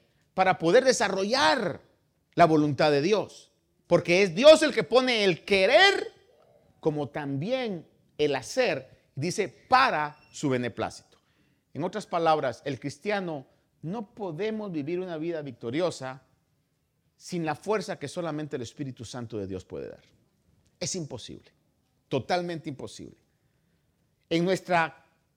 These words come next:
humanidad somos incapaces.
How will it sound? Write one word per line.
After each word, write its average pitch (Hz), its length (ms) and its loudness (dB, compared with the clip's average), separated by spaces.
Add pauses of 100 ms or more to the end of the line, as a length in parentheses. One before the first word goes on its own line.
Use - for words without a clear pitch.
(100)
humanidad 202 800 2 (460)
somos 247 640 0 (640)
incapaces. 170 840 -4